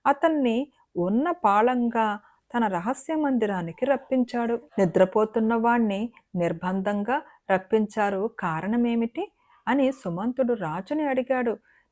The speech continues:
"నిన్ను వెంటనే చంపేయ నిశ్చయించాను. నీ తల తీయటానికి తలారి సిద్ధంగా ఉన్నాడు"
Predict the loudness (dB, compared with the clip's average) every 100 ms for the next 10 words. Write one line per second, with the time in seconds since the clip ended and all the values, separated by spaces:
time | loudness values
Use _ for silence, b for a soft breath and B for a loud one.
0 | 0 2 2 0 -2 0 -2 0 -2 -2
1 | -4 0 2 2 2 0 -2 0 0 -2
2 | -2 -4 -4 -8 _ _ _ 2 2 2
3 | 0 0 0 2 2 2 0 0 -2 -2
4 | -2 2 2 2 -2 -6 -6 -6 0 2
5 | 0 0 -2 -2 -4